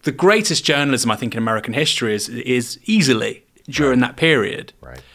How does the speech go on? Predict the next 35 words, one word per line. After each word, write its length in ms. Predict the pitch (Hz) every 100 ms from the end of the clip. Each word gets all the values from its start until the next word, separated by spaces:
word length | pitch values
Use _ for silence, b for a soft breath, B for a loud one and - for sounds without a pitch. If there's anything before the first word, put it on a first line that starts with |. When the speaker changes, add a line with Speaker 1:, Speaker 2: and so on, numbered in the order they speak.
| b b b b b _ _ _ _ _ _
Speaker 1:
Is 280 | 247 262 -
that 200 | 226 208
kind 220 | 196 196
of 80 | 175
moral 240 | 160 151
clarity 520 | 147 143 131 123 -
impossible 600 | 127 127 151 - 127 120
with 160 | 107 107
the 60 | -
deployment, 520 | - - 123 120 120
do 60 |
you 40 | 110
think, 280 | 127 107 113
of, 220 | 101 -
of, 120 | 127 - 113
of 120 | -
professional 420 | 120 120 - 107
armies? 340 | 113 110 101
Because 280 | - 113 139
you 60 | 147
get, 260 | 180 -
shortly 320 | - 185 175 139
thereafter, 680 | 127 123 117 - 127 113 110 B B B
Nixon 380 | 151 - 135
gets 220 | 120 120 127
rid 100 | 110
of 60 |
the 80 | 104
draft, 560 | - 147 135 123 - - B B B
and 160 | 139 131
people, 540 | 220 220 147 131 135
I 140 | 131 127
think, 260 | 147 135
mistakenly 800 | 127 123 - 156 160 - 127 117
say, 500 | - 123 117 117